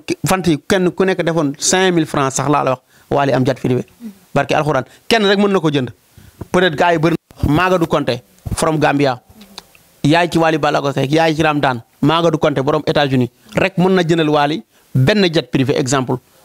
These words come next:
Mu ngi may bàyyi, mu ngi may dégg, Wally ak may dégg, du ma bàyyi ma fenn. Kooku ni mel ci Wally, bu doon jet privé la Wally bëgg tey, tey, tey, tey, mu am ko. Comprendre nga? Kon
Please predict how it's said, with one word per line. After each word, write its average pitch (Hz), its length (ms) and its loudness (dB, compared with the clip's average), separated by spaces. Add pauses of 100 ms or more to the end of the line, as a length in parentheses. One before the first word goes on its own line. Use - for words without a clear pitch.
(160)
Mu 156 80 4
ngi 160 80 4
may 147 100 2
bàyyi, 147 280 0
mu 147 80 0
ngi 147 60 4
may 143 100 2
dégg, 135 260 -2
Wally 139 200 0
ak 131 60 -2
may 127 120 0
dégg, 123 180 -2
du 123 80 0
ma 123 80 -2
bàyyi 123 160 0
ma 120 60 -2
fenn. - 160 -6 (380)
Kooku 139 200 0
ni 151 60 4
mel 147 200 2
ci - 60 -4
Wally, 123 220 0
bu 135 80 -2
doon 151 160 0
jet 147 120 0
privé 131 220 0
la 131 60 0
Wally 127 160 0
bëgg 123 220 -2
tey, 123 120 -2
tey, 123 140 -2
tey, 123 100 -2
tey, 151 100 -2
mu 139 100 0
am 135 80 -4
ko. - 100 -20 (580)
Comprendre 196 380 0
nga? 131 40 -8 (480)
Kon 214 280 0